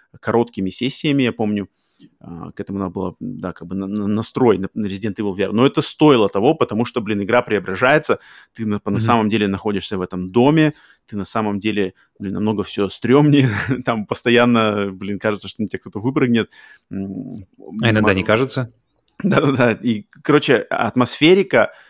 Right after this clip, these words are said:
Speaker 1: э, элемент страха повышается просто в разы в V R, даже на
Speaker 2: Сто процентов.
Speaker 1: PlayStation V R, даже в том, как бы, в том таком рудиментарном, э, применении, как это было сделано там.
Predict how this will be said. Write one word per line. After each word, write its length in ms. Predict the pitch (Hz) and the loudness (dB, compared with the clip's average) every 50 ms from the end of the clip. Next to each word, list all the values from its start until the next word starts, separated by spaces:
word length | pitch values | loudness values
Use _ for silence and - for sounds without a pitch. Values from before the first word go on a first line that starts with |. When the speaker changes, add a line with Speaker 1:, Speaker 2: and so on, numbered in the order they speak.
| _ _ _ _ _ - | _ _ _ _ _ -14
Speaker 1:
э, 80 | 104 - - | -10 -6 -2
элемент 320 | 110 113 117 123 120 113 | 2 4 4 4 4 2
страха 540 | - - - 123 131 147 151 - 156 123 104 | -2 -2 2 2 4 2 2 2 2 2 2
повышается 640 | - - - 101 104 - - 127 120 120 117 - 107 | 0 -2 -4 -2 -2 0 2 4 4 4 2 0 -2
просто 260 | - 117 - - 120 | -6 -4 -4 -2 -2
в 80 | 98 | 0
разы 400 | 113 117 101 92 98 123 131 110 101 | 0 0 0 0 0 0 0 0 -2
в 40 | 92 87 | -4 -2
V 80 | 98 98 | 0 2
R, 380 | 101 110 135 151 151 120 - - _ _ _ _ _ | 4 4 6 6 4 4 2 0 _ _ _ _ _
даже 300 | - 107 120 127 127 123 | -2 2 2 2 2 2
на 100 | 127 113 | 0 0
Speaker 2:
Сто 60 | 104 107 | 0 -2
процентов. 380 | 104 107 113 113 98 98 110 | -2 -2 -2 -2 -2 -2 -4
Speaker 1:
PlayStation 20 | 98 | -2
V 60 | 95 | 0
R, 180 | 110 127 139 135 | 2 2 2 2
даже 300 | 110 113 120 127 120 139 | 0 0 0 0 0 -2
в 80 | - - | -4 -2
том, 260 | - - 117 127 120 | 0 2 2 2 2
как 200 | - 120 101 95 | 0 -2 -2 -2
бы, 300 | 98 107 104 101 101 98 92 | -2 0 0 2 0 0 -2
в 60 | - | -6
том 380 | - - 113 107 107 113 107 92 | -4 0 2 2 2 2 0 -4
таком 320 | - - - - 104 98 | -6 -8 -6 -4 -2 -2
рудиментарном, 800 | 95 107 101 95 101 101 101 95 - 113 113 107 110 107 98 - _ _ _ _ _ _ _ _ - | -2 -4 -4 -4 -4 -4 -2 0 2 2 2 0 -2 -4 -6 -6 _ _ _ _ _ _ _ _ -20
э, 140 | - - - - - - - - _ - - - - | -20 -18 -18 -18 -20 -20 -20 -20 _ -20 -20 -20 -12
применении, 440 | - - 98 98 98 110 123 131 120 | -6 -4 -2 0 0 2 2 2 0
как 160 | - 107 - | -2 -4 -10
это 100 | - - 92 | -10 -8 -6
было 200 | 92 98 95 95 | -4 -4 -4 -4
сделано 300 | 82 - 92 87 90 82 | -4 -4 -4 -4 -4 -4
там. 240 | - 120 151 180 | -2 -2 -2 -2